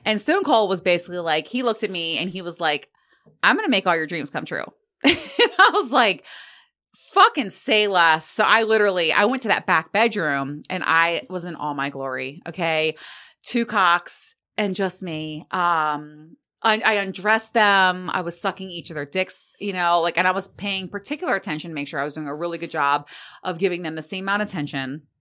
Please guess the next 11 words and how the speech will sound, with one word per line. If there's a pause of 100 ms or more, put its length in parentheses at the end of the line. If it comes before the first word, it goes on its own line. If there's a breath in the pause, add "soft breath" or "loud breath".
(240)
And
then, (760 loud breath)
uh,
I
almost
said
his
name. (120)
<laughs>
Stone
Cold,